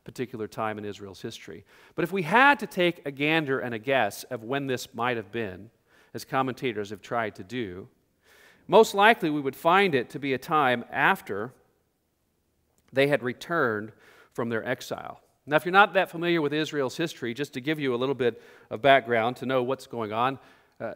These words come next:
you know, the, the nation of Israel really started with the call of a man named Abraham. Abraham was told, "You will be my people,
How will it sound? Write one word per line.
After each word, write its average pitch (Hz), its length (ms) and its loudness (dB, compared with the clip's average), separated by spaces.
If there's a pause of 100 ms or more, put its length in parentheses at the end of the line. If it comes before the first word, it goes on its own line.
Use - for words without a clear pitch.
(120)
you 135 120 -12
know, 107 60 -12
the, 131 100 -12
the 135 180 -4
nation 208 340 8
of 160 120 2
Israel 151 360 6
really 170 280 0
started 160 460 0
with 127 120 -10
the 131 60 -10
call 127 420 0
of 123 80 -8
a 120 60 -6
man 110 320 -6 (100)
named 104 320 -10
Abraham. 110 600 -2 (520)
Abraham 165 440 4
was 147 140 -4
told, 156 520 2
"You 190 340 0
will 185 160 2
be 160 300 2
my 143 240 2
people, 120 580 -8